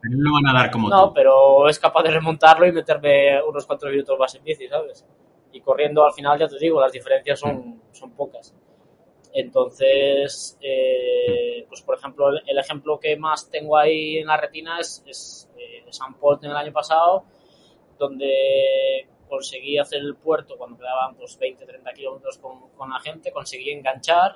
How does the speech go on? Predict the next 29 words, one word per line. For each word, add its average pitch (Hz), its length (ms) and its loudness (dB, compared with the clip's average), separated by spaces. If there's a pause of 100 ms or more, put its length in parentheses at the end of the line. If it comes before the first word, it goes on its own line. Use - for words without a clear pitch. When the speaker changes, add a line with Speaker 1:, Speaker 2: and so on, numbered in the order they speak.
(140)
Speaker 2:
eh, - 120 -20 (160)
y, 127 260 -20
y 135 120 -14
luego 131 200 -2
en 135 60 -6
la 131 80 2
bajada 139 360 0
me 139 160 -12
quedé 151 320 -2
y 170 40 -4
los 147 140 -10
últimos 135 240 -8
Speaker 1:
Mm. - 40 -10
Speaker 2:
veinte 135 220 -16
kilómetros, - 420 -6
pues, - 360 -20
pues - 160 -20
hice 131 180 -16
así 131 240 -8
a, 127 260 0
a 123 140 -6
contrarremolque 120 1400 0
todo 123 200 -4
el 120 60 -10
rato 135 360 -4
y 123 100 -16
al 117 80 -14
final, 127 320 -10
pues, - 280 -16